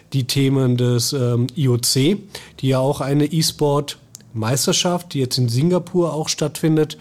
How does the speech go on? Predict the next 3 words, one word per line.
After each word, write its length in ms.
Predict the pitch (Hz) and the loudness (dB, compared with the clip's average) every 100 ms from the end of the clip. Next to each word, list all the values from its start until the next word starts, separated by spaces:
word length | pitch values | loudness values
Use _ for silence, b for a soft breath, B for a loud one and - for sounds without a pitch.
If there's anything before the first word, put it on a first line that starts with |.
| B B B B | B B B B
ähm, 560 | - 135 135 139 139 131 135 - - - - | -4 0 0 0 0 -2 -6 -18 -20 -18 -8
beraten 760 | 135 127 143 127 135 156 165 165 | -2 2 2 2 2 0 0 0
auch. 400 | 139 143 147 - | 0 0 -2 -4